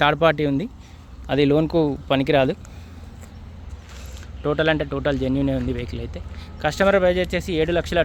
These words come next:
తొంభై వేల రూపాయలు చెప్తున్నాడు సార్. ఫర్దర్ ఇంకేమైనా డీటెయిల్స్ కావాలంటే ఈ బోర్డు పైన మా ఇద్దరు నెంబర్లు ఉన్నాయి, కాల్ చేయండి. Hyundai Creta వన్ పాయింట్ ఫోర్ E ప్లస్ వేరియంట్ just తొంభై వేల ఐదు వందలు మాత్రమే తిరిగింది. టూ థౌజండ్ సెవెంటీన్ మ్యానుఫ్యాక్చరింగ్, సెవెంటీన్ రిజిస్ట్రేషన్ వెహికల్.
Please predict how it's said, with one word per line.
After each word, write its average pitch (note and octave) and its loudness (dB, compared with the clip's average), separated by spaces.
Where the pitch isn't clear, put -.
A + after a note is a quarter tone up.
తొంభై D3 0
వేల D3 -2
రూపాయలు D#3 0
చెప్తున్నాడు C#3+ -6
సార్. D#3+ -4
ఫర్దర్ D#3+ 2
ఇంకేమైనా D#3+ -2
డీటెయిల్స్ D#3+ -2
కావాలంటే D#3 0
ఈ C#3 -4
బోర్డు D#3 2
పైన D#3+ 6
మా D3+ 2
ఇద్దరు D3 2
నెంబర్లు D3 2
ఉన్నాయి, E3+ -2
కాల్ C#3 2
చేయండి. C3+ -4
Hyundai G3 6
Creta G3 2
వన్ F3+ -2
పాయింట్ F#3+ 0
ఫోర్ F#3 -2
E - -4
ప్లస్ F3+ 2
వేరియంట్ E3 0
just E3 -2
తొంభై D#3+ 2
వేల E3 2
ఐదు D3+ 0
వందలు D3+ -2
మాత్రమే D3+ -2
తిరిగింది. D3 -2
టూ D3+ -6
థౌజండ్ D#3 0
సెవెంటీన్ D#3 -2
మ్యానుఫ్యాక్చరింగ్, D#3+ -2
సెవెంటీన్ D3 -2
రిజిస్ట్రేషన్ D3+ -6
వెహికల్. D#3 -6